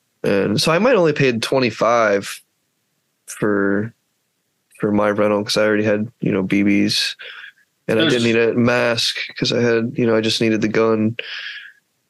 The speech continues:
Speaker 1: But yeah, it'll run you, it'll run you around fifty bucks.
Speaker 2: Well, the one guy is, uh, got the paintball place that we go to, and he, he, he has airsoft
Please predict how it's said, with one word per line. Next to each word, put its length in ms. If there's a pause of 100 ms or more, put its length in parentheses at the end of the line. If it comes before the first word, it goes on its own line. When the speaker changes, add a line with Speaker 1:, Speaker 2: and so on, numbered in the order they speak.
(180)
Speaker 1:
But 440
yeah, 140
it'll 300
run 180
you, 260
it'll 220
run 160
you 100
around 260
fifty 280
bucks. 640 (680)
Speaker 2:
Well, 120
the 140
one 140
guy 280
is, 300
uh, 260 (140)
got 180
the 100
paintball 580 (200)
place 340
that 160
we 120
go 180
to, 300
and 120
he, 240
he, 320 (340)
he 80
has 160
airsoft 520